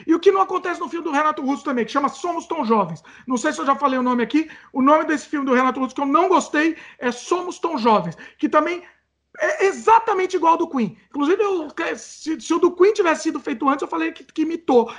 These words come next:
Provavelmente o, o filme do Queen imitou o do Renato Russo, porque também é isso. Termina no auge, termina num show, Renato Russo no topo da carreira, e acaba o filme. E acontece isso também com o filme do Queen.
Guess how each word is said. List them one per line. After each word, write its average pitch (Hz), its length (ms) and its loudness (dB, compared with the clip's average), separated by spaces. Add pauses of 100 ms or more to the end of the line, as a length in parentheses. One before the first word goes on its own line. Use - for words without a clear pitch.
(140)
Provavelmente 311 580 0
o, 285 200 -6
o 285 220 -6
filme 302 200 -2
do 311 100 -2
Queen 320 220 0
imitou 359 320 -2
o 339 60 -4
do 349 60 -4
Renato 311 280 -2
Russo, 269 220 -2
porque 269 200 -4
também 320 260 -4
é 320 40 0
isso. - 160 -2 (300)
Termina 330 360 0
no 370 200 2
auge, 285 580 4 (220)
termina 311 320 -2
num 311 160 0
show, 392 500 2
Renato 302 400 2
Russo 277 480 0 (200)
no 277 120 -2
topo 339 480 0
da 285 140 0
carreira, 320 500 0
e 480 60 10
acaba 330 360 0
o 220 40 -10
filme. 180 300 -6 (480)
E 311 100 8
acontece 330 460 2
isso - 180 -8
também 330 240 -6
com - 60 -12
o 233 40 -14
filme 320 140 -6
do 320 100 -2
Queen. 226 220 0